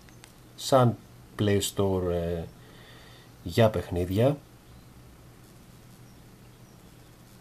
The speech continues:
Όλα αυτά, κατά τη γνώμη μου, δεν έχουν λόγο ύπαρξης, αλλά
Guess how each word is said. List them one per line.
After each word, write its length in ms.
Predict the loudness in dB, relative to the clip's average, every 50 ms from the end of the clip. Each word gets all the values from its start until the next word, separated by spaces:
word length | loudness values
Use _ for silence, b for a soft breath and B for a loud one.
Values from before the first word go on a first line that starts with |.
| -20 -20 -20 -20 -20 -20 -18 -18 -18 -18 -20 -20 -20 -6 0
Όλα 220 | 4 8 8 8
αυτά, 180 | 8 6 6 4
κατά 200 | 6 4 4 4
τη 80 | 4
γνώμη 220 | 4 6 6 6 6
μου, 80 | 6
δεν 140 | 6 6 4
έχουν 200 | 4 4 4 2
λόγο 200 | 2 2 0 0
ύπαρξης, 440 | -2 -4 -6 -6 -6 -6 -6 -4 -4
αλλά 220 | -2 -2 -2 -2